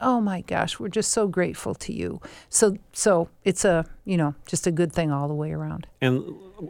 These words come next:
Speaker 2: I just barely mentioned the phrase, but fireside circles,
Speaker 1: Mm-hmm.
Speaker 2: tell people what those are. And
Speaker 1: Sure.
Speaker 2: one or two of those each year,
Speaker 1: Yeah.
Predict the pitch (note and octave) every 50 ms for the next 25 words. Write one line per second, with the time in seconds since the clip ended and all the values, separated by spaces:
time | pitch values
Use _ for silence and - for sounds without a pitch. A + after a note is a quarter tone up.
0 | - - A2+ A#2 A2 A2+ B2+ - D3 D3+ - _ - C3 C3 C3 A#2+ A2 A#2 A#2
1 | - - A2+ F#2 F#2 - - A#2 A2+ G#2+ F#2 - G2 - - - A#2+ A2+ A#2 A#2
2 | A#2 - - A2+ G#2 G2+ F2 - - - G#2+ - E3+ G2 F#2+ F3 E3+ B2+ A#2+ -
3 | - B2+ A#2 A2+ G#2+ G2+ - - G#2 G#2+ G2 G#2+ G2+ G2 G2 G2 G2+ G2+ - C3+
4 | - - - A#2+ B2+ C3 B2 - _ - - C3 B2+ B2 B2+ C3 C3 A#2+ A#2 -
5 | - A2+ G2+ - - G#2+ G#2+ G#2 G#2+ A2 A2 A2 A2+ - F3